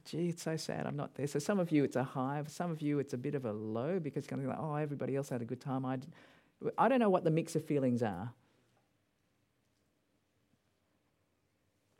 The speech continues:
but here's the cross-shaped life. And it's normal. And all begins with trusting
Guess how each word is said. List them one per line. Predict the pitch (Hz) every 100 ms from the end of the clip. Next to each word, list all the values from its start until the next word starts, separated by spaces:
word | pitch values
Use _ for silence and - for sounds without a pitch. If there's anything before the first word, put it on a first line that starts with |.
| _ -
but | 120
here's | - 175 175
the | 127
cross-shaped | - 110 - 101 - -
life. | - 101 - - _ _ _ _ _ _ _ _ _ _ _ _ _ _ _ _ _ _ _ _ _ _ _ _
And | 113 113
it's | -
normal. | 110 90 87 92 _ _ _ _ _ _ _ _ _ _ _ _ _ 110 107 _ _ _ _ _ _ _ _ -
And | 117
all | 160
begins | 156 131 127 -
with | 107
trusting | - - 151 143 - - 123 123